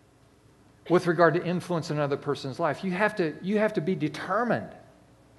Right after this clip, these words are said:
to be more than just a good person. You, you have to, you have to think about ways that you can influence through, through the, the, the quality of your personhood,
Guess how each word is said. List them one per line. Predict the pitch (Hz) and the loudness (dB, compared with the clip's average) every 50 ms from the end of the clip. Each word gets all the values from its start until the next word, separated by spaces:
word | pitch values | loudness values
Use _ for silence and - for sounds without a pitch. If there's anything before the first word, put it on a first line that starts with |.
| - - - - - - - _ _ _ - - | -20 -20 -20 -20 -20 -20 -20 _ _ _ -20 0
to | - 190 180 | 2 2 4
be | 190 185 | 4 2
more | 165 175 190 202 190 | 4 6 6 6 6
than | 180 160 | 6 2
just | 151 165 151 - | 0 -2 -2 -2
a | 151 | 0
good | 127 156 170 - - | 2 2 0 0 0
person. | 143 175 175 147 - - 104 85 - - - - - - - - - - - - - - - - - - - | -2 -2 0 -2 -4 -8 -10 -10 -12 -18 -20 -20 -20 -20 -20 -20 -20 -20 -20 -20 -20 -20 -20 -20 -20 -6 -4
You, | 165 165 | -2 -2
you | 170 165 160 180 | 0 0 0 0
have | 165 185 208 196 202 | 2 2 0 0 2
to, | - 180 165 147 131 - - - | 2 2 2 2 0 -4 -10 -8
you | 156 165 | -4 0
have | 185 202 196 | 0 0 0
to | 196 160 | 0 -4
think | - - - 247 247 - 214 | -4 -2 0 0 2 4 4
about | 190 160 165 160 151 - - | 6 8 8 6 6 4 4
ways | 143 170 190 196 202 190 196 | 4 6 6 6 6 4 2
that | 165 170 | 0 0
you | 175 196 | 0 -2
can | - 165 175 160 147 143 - - - - - - | -2 -2 -4 -2 -2 -4 -8 -10 -20 -20 -12 -4
influence | - 202 226 220 214 - 180 180 175 165 151 147 - - - - - - - - - - - - - _ - | 0 2 2 2 2 0 0 0 0 0 0 -2 -6 -10 -14 -20 -20 -20 -20 -20 -20 -20 -20 -20 -20 _ -8
through, | - - 196 190 160 151 160 - - | 0 4 6 6 6 6 2 -6 -10
through | - - - 180 165 | -8 2 4 4 4
the, | 151 143 123 - - - - | 4 2 -2 -6 -12 -14 -6
the, | 143 160 151 151 - | -2 -2 -2 -2 -2
the | 143 151 | -4 -4
quality | - - - - 202 202 220 233 220 - - - 180 180 | -4 -4 2 6 8 10 10 10 8 6 2 4 4 4
of | 160 127 | 4 4
your | 147 175 180 | 4 2 2
personhood, | 180 - 185 180 - - 175 143 147 165 156 135 131 | 2 0 -2 -2 0 0 0 2 4 2 2 2 0